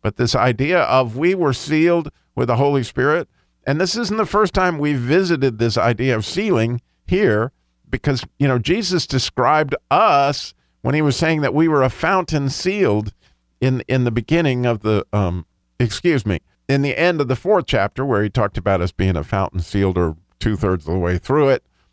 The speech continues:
You know, it, this is this same idea that, that we have this signature on us of God right there, a-, and that, that we are sealed for him, just like now we're asking him to be sealed for us.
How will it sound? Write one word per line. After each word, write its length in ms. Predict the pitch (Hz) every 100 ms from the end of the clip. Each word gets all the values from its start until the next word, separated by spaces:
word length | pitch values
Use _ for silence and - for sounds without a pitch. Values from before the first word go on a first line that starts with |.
| _
You 120 | - 113
know, 100 | 110
it, 140 | 117
this 200 | 147 -
is 140 | 131
this 180 | - 123
same 300 | - 135 123
idea 640 | 117 113 101 151 135 110 - _ _ _
that, 260 | 107 110 -
that 220 | 113 -
we 320 | 110 156 165
have 360 | 147 143 143 117
this 180 | 131
signature 640 | - - 185 160 123 - 101
on 200 | 101 110
us 140 | 110
of 140 | 127 113
God 320 | 147 277 247
right 240 | 117 117
there, 320 | - 92 71 - _ _ -
a-, 200 | - 127
and 200 | 135 143
that, 160 | 139 139
that 220 | 147 120
we 160 | 165 208
are 80 | 190
sealed 420 | - 196 214 190
for 160 | 190
him, 380 | 170 170 226 170
just 200 | 156 147
like 200 | 147 143
now 120 | 151
we're 160 | 156 156
asking 540 | 123 165 156 - 135
him 240 | 131 185 180
to 60 |
be 160 | 143 139
sealed 340 | - 160 170
for 260 | 131 123 -
us. 380 | 175 180 147